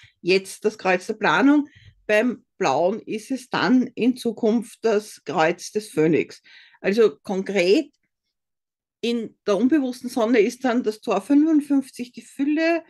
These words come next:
im Emotionalzentrum, da geht's um Individualität, also individueller Schaltkreis und Wissensschaltkreis. Und in der bewussten Sonne ist dann definiert das Tor vierunddreißig,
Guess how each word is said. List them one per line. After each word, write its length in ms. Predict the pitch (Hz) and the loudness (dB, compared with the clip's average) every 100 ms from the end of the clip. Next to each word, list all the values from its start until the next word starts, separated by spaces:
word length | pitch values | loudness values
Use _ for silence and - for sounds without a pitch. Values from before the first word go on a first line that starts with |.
| _ _ _ | _ _ _
im 160 | 247 285 | 0 0
Emotionalzentrum, 1400 | - 247 262 - 285 214 214 247 285 247 247 247 240 247 | 0 -4 -4 -4 -4 -2 -6 -6 -6 -6 -6 -4 0 0
da 120 | 247 | -2
geht's 300 | 247 208 208 | -2 -4 -4
um 120 | 262 208 | -8 -8
Individualität, 1300 | 196 247 247 240 214 226 190 226 - 170 190 294 | -6 -6 -6 -6 -4 -2 -2 -4 -6 -4 -4 -4
also 220 | 214 214 220 | -6 -4 -4
individueller 720 | 208 254 226 208 208 196 240 | -4 -4 -6 -4 -2 -2 -4
Schaltkreis 640 | 190 135 190 - 185 202 | -4 -6 -6 -6 -4 -4
und 160 | 202 214 | -4 -6
Wissensschaltkreis. 1120 | 240 269 320 - 240 214 - 208 170 165 - _ _ _ _ _ _ _ _ _ _ _ _ _ _ | -8 -8 -10 -6 -4 -4 -6 -4 0 0 -4 _ _ _ _ _ _ _ _ _ _ _ _ _ _
Und 240 | - 226 240 | 0 0 0
in 160 | 233 | -2
der 100 | 247 | -4
bewussten 600 | 240 208 226 311 330 - 302 | -4 -6 -4 -2 -4 -6 -6
Sonne 580 | 294 226 262 269 277 277 _ _ _ _ _ _ _ - | -2 0 2 2 0 -4 _ _ _ _ _ _ _ -2
ist 280 | 277 - | -2 -2
dann 160 | 277 247 | -4 -2
definiert 560 | 233 - 254 247 254 254 | -2 -4 -4 -2 -2 -6
das 220 | 247 - | -12 -4
Tor 240 | 214 170 | -2 -2
vierunddreißig, 1300 | 214 226 269 320 294 220 202 - - 320 339 - - | -4 -4 -2 -2 -2 0 0 -2 -4 -4 -4 -8 -20